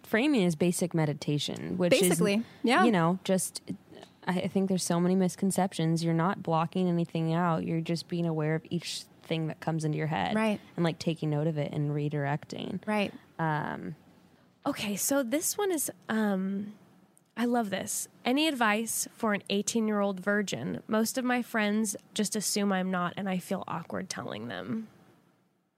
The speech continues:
Speaker 2: Sorry, I had a moment where I'm like, "Why do you care what your friends think?"
Speaker 3: Yeah.
Speaker 2: You know?
Speaker 3: Mm-hmm.
Speaker 2: Like, that's harsh, and I don't mean it to be that way, but it's like, if you, first of all, I'll say it again, virginity is a social construct.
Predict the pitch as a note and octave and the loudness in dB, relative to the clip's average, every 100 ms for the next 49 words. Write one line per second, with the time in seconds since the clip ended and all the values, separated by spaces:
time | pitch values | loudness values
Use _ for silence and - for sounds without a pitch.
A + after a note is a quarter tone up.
0 | _ _ _ _ _ _ _ _ _ _ | _ _ _ _ _ _ _ _ _ _
1 | _ _ _ _ _ - - - B3 G#3 | _ _ _ _ _ -20 -20 -4 0 2
2 | G3+ G#3 A3 A#3 A3+ G#3+ G3+ G#3 G3+ G3+ | 2 2 2 2 2 2 2 2 0 0
3 | G3+ G3+ G#3 G#3+ B3 C#4+ - B3 A#3 G#3+ | 0 -2 -2 -2 0 -2 -2 -2 -2 -2
4 | A3 - G#3+ G#3+ - G3+ - - - - | -4 -4 -4 -2 -2 -2 -2 -6 -18 -8
5 | G#3+ G3+ - - A#3 A#3 A#3 B3 C4+ C#4+ | -6 -6 -10 -6 0 2 2 2 0 -2
6 | - G#3+ A3 G#3+ - - - A#3+ B3 - | -8 -6 -6 -8 -12 -10 -2 2 2 0
7 | C4 C#4 A3+ - - - A3 A3 A#3+ A3+ | 2 4 4 0 -10 -2 2 4 4 4
8 | A#3 A3+ G3 A#3 G#3+ D#3+ F3 F3 F3 F#3+ | 4 2 0 2 2 2 2 2 2 0
9 | F#3+ G#3+ F#3+ - G3+ A3 B3 C4 C4 C4 | 0 0 0 0 -2 0 2 4 4 2
10 | - - - F4 C4+ G#3 F3+ G#3 - _ | -2 -4 0 2 4 4 4 2 -4 _
11 | _ _ _ G3 - F3 G3+ G3+ F3 F#3 | _ _ _ -6 -2 -2 0 0 0 0
12 | A3 G3 G3 F#3+ G3+ A3+ C4+ G#3+ F3+ - | -2 0 2 2 2 0 0 0 0 0
13 | F3 C4 - F3+ - D4+ - | -2 -4 0 0 0 -6 -8